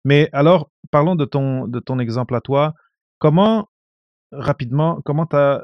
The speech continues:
heu, heu, et moi, je la connais l'histoire, mais comment t'as gravité de : « Je, là, je, j'ai une job, je, tu sais, je, je, j'ai des élèves, j'enseigne, et cetera, et cetera, et là, je vais parl-, je vais parler à mes boss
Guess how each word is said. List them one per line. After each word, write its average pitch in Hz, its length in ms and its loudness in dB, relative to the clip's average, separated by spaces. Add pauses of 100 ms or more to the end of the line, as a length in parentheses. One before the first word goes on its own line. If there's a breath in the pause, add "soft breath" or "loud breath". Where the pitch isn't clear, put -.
heu, 120 420 -6
heu, - 680 -18
et 120 120 -6
moi, 139 160 0
je 131 60 -2
la 107 60 -2
connais 117 200 -2
l'histoire, 139 320 -4
mais 110 160 -4 (240 soft breath)
comment 156 180 0
t'as 147 140 2
gravité 123 600 -2
de : « 135 400 0 (340 soft breath)
Je, 120 180 -2 (260)
là, 139 160 2
je, 120 320 -6
j'ai 123 240 -4
une 110 220 0
job, 147 580 2
je, 120 320 -6
tu 110 120 -16
sais, 135 160 -6
je, 110 260 -4
je, 101 180 -10 (140)
j'ai 113 220 -10
des 104 260 -8
élèves, 131 400 0
j'enseigne, 131 560 -6
et 120 60 -8
cetera, - 300 -6
et - 20 -8
cetera, 160 240 -2 (240 soft breath)
et 123 280 0
là, 143 360 2 (140)
je 101 180 -8
vais 123 120 0
parl-, 139 380 0
je 107 140 -12
vais 123 260 -2
parler 135 460 0
à 120 160 -2
mes 113 160 -2
boss 117 480 -6